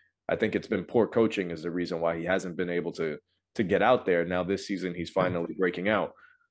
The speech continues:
But he shouldn't be a number one. And Saquon Barkley shouldn't be number two in receiving on your team.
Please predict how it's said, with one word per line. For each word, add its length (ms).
But 280
he 140
shouldn't 400
be 120
a 60
number 260
one. 360
And 320
Saquon 560
Barkley 320
shouldn't 320
be 100
number 320
two 240
in 100
receiving 440
on 100
your 120
team. 400